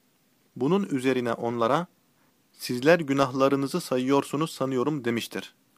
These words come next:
Taşlarla zikrinizi saymanız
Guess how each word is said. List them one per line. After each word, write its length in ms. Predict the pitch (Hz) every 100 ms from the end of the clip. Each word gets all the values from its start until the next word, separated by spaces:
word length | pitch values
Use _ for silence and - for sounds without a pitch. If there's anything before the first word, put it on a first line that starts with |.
| _ _ _ _ _ -
Taşlarla 540 | 120 - 170 175 139
zikrinizi 580 | 113 120 - 127 127 156
saymanız 520 | - 123 120 131 143